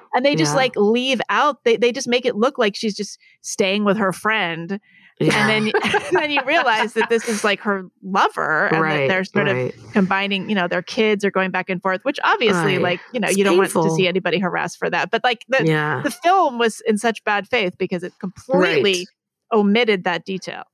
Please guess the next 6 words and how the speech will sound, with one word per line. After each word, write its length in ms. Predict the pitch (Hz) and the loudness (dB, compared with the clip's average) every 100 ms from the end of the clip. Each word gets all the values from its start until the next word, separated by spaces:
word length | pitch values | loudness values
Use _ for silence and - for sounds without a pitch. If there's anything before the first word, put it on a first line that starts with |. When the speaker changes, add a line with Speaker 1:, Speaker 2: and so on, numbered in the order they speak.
| _ _ - | _ _ -10
Speaker 2:
Right. 260 | - - - - - _ _ _ - | -8 -8 -10 -18 -20 _ _ _ 0
Speaker 1:
Yeah. 60 | 185 135 - 151 | 2 4 2 0
Speaker 2:
Exactly. 400 | - - - - | -2 -2 -4 -8
Speaker 1:
Uh, 120 | _ - | _ -6
Speaker 2:
Exactly. 760 | 160 156 143 139 127 127 143 _ _ _ 190 | -4 -2 -2 0 0 0 -4 _ _ _ -2
Speaker 1:
Yeah. 400 | 185 147 107 | 0 0 -2